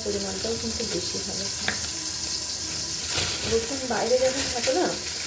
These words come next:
শুকিয়ে যায়, একটু কেমন হয়ে যায়, তাই আমি কী করি, একটু বেশি রসুন নিয়ে এসে, ওই যে রসুন একটু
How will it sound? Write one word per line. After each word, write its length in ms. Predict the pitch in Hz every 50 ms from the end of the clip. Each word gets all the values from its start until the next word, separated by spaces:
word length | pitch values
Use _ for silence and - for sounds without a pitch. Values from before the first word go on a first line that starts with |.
| - - - - - - -
শুকিয়ে 380 | - 294 302 - 294 294 294 269 240 247
যায়, 180 | 262 254 247 247 247
একটু 160 | 240 - 254 254 -
কেমন 260 | 247 240 233 240 240 226 226
হয়ে 180 | 233 240 240 233 208
যায়, 160 | 220 226 233 - - - - - - - - - -
তাই 160 | - 202 202 202 202
আমি 120 | 202 226 233 233
কী 80 | 269 254 262
করি, 180 | 262 254 254 - - - - -
একটু 160 | 233 226 - 247 220 220
বেশি 220 | 214 214 - 262 254 233
রসুন 240 | 240 233 - 277 277 269 269
নিয়ে 160 | 269 269 269 262
এসে, 180 | - - 254 - - - - - - - - - 311
ওই 60 | 277 240
যে 60 | 269 240
রসুন 220 | 247 233 - 262 233 233
একটু 120 | 233 254